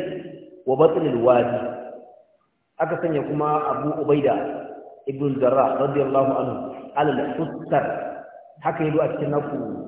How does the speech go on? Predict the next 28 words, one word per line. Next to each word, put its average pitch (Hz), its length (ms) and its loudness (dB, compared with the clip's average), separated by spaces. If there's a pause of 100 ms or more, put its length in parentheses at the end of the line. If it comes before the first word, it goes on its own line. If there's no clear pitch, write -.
(460)
eh, 104 160 -10
bin 147 120 2
nan 143 120 -2
din. 160 140 -4 (1160)
To 120 120 -2
wannan 170 240 2
ɗaya 165 80 2
ne 160 80 0
daga 139 200 2 (120)
cikin, 151 200 0 (200)
ah, 117 560 0 (400)
riwayoyi 156 440 6
da 147 160 0
suka 127 120 -6
zo 131 80 0
a 127 80 2
cikin 135 200 -6
Sahih 127 200 -4
Muslim, 151 400 -6 (400)
al-hussar, 180 680 0 (540)
wanda 127 560 2
ma'anar 135 320 4
shi, 175 240 -2 (480)
ah, 120 640 -2
asali 170 400 0
jam'i 175 320 4
ne 147 120 4
na 147 140 2